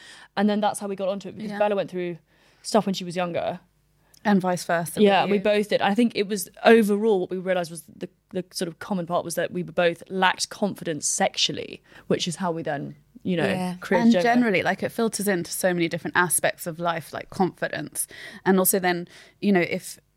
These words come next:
Speaker 2: if what we're doing, like, our teaming together of my background with the wellness and the, and the ingredient side that I'm really interested in,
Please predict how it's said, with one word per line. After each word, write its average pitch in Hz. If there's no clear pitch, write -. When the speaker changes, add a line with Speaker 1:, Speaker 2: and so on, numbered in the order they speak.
Speaker 2:
if 208
what 202
we're 190
doing, 175
like, 160
our 180
teaming 190
together 165
of 151
my 185
background 170
with 156
the 165
wellness 170
and 160
the, 151
and 185
the 180
ingredient 175
side 160
that 160
I'm 175
really 170
interested 165
in, 147